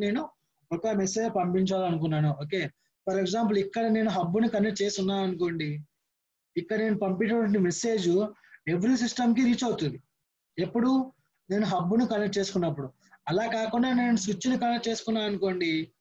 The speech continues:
డైరెక్ట్ గా రీచ్ అవుతుంది.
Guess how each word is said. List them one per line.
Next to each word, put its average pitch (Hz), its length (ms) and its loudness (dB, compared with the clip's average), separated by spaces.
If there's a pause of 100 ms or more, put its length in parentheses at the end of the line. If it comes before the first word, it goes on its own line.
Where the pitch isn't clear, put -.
(1120)
డైరెక్ట్ 190 400 -2
గా 294 80 0 (640)
రీచ్ 233 220 0
అవుతుంది. 143 340 0